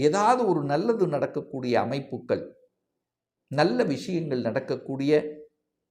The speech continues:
வீடு, வண்டி, வாகனங்கள், அசையும் அசையா சொத்துக்களை வாங்கக்கூடிய, செவ்வாய்ங்கிறது உறவுகள், உறவுகளை புதுப்பித்து கொள்ள, புதிய உறவுகளை, அதாவது அமைத்து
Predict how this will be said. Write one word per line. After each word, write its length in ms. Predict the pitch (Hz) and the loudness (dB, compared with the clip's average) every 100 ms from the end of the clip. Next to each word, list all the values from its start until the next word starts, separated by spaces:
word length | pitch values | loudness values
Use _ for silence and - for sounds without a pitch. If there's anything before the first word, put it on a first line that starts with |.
| _ _ _ _ - | _ _ _ _ 2
வீடு, 240 | 180 226 | 2 4
வண்டி, 240 | 180 151 143 | 0 0 4
வாகனங்கள், 640 | 131 165 180 156 127 127 - - | 8 8 6 -2 -2 -2 -2 -4
அசையும் 380 | 147 185 180 131 | -4 -2 0 -2
அசையா 320 | 120 - 175 139 - | -6 0 2 2 0
சொத்துக்களை 720 | - 180 - 226 226 165 143 120 | -2 -2 -2 -6 -2 2 2 4
வாங்கக்கூடிய, 720 | 120 143 143 - 131 139 151 - - - _ - - | 2 2 -4 -8 -4 0 0 -2 -12 -20 _ -20 -12
செவ்வாய்ங்கிறது 680 | - 208 240 294 262 233 202 170 180 | 8 10 12 12 12 12 12 12 12
உறவுகள், 500 | 262 294 190 170 - 120 | 12 12 12 12 10 10
உறவுகளை 500 | 208 294 285 226 185 175 - | 12 12 10 8 8 4 0
புதுப்பித்து 600 | 233 294 - 262 - 202 - | 6 6 6 0 0 0 6
கொள்ள, 360 | 160 165 180 180 190 | 6 8 4 2 -2
புதிய 260 | 226 285 240 147 | 4 6 6 8
உறவுகளை, 500 | 196 254 262 220 185 165 - - - - 143 | 10 10 10 6 6 4 0 -10 -20 4 10
அதாவது 340 | 160 160 151 143 131 123 | 12 12 10 6 4 2
அமைத்து 340 | 151 247 240 | 4 4 4